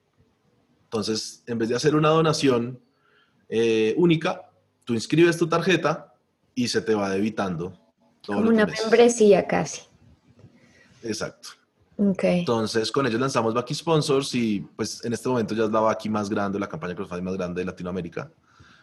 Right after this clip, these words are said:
Speaker 1: Eh, han recaudado más de mil cuatrocientos millones de pesos.
Speaker 2: Wow.
Speaker 1: Eh, tienen casi cincuenta mil, eh, cata-, casi catorce mil, eh, suscriptores.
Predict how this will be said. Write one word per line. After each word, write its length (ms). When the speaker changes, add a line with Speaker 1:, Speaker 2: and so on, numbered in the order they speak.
Speaker 1:
Eh, 600
han 140
recaudado 400
más 100
de 80
mil 180
cuatrocientos 520
millones 280
de 80
pesos. 680
Speaker 2:
Wow. 380
Speaker 1:
Eh, 600
tienen 300
casi 760
cincuenta 540
mil, 400
eh, 300
cata-, 320
casi 220
catorce 400
mil, 500
eh, 380
suscriptores. 1120